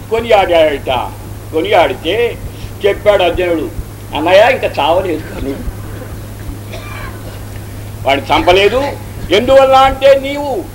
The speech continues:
దెబ్బలు తిని ఇలా శిబిరానికి వచ్చిన సంగతి తెలిసి నీ యొక్క క్షేమ సమాచారం తెలుసుకుని పోదామనే ఉద్దేశంతో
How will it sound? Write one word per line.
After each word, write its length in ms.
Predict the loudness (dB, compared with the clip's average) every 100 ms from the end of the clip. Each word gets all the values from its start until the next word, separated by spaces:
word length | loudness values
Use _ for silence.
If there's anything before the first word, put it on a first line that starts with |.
| 0
దెబ్బలు 360 | 2 2 2 0
తిని 320 | -6 -6 -8 -10 -12 -4
ఇలా 220 | 2 2 2
శిబిరానికి 480 | 0 4 4 2 -2
వచ్చిన 240 | -4 -4
సంగతి 340 | -4 -4 -4 -4
తెలిసి 340 | -6 -6 -10 -6
నీ 80 |
యొక్క 220 | -4 -4 -4
క్షేమ 300 | 0 0 0
సమాచారం 580 | 0 0 0 -2 -4
తెలుసుకుని 440 | -6 -8 -8 -8 -6
పోదామనే 500 | -4 -2 -2 -4 -6
ఉద్దేశంతో 760 | -6 -4 -6 -6 -8 -6 -6